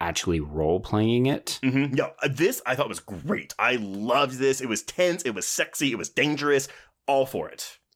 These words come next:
Speaker 1: I think the other reason that this really worked for me is that it's very clear that Ben is going along with it, because even though he probably does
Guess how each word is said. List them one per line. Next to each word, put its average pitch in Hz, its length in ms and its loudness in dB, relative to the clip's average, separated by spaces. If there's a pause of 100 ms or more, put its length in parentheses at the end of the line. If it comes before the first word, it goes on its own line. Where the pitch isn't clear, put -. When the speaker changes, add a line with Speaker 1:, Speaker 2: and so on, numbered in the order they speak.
(500)
Speaker 1:
I 135 40 2
think 180 300 0
the 170 140 4
other 131 200 4
reason 135 300 2
that 107 160 2
this - 180 0
really 104 200 4
worked 92 260 0
for 98 160 2
me 90 280 4
is 107 360 0
that 90 300 2
it's 104 120 -2
very 110 380 2
clear 107 320 2
that 92 240 0
Ben 92 220 4
is 95 240 0
going 90 280 2
along 85 380 2
with 107 180 2
it, 123 140 0
because 98 360 0
even 127 320 4
though 107 180 4
he 101 180 0
probably 139 720 0
does 95 380 2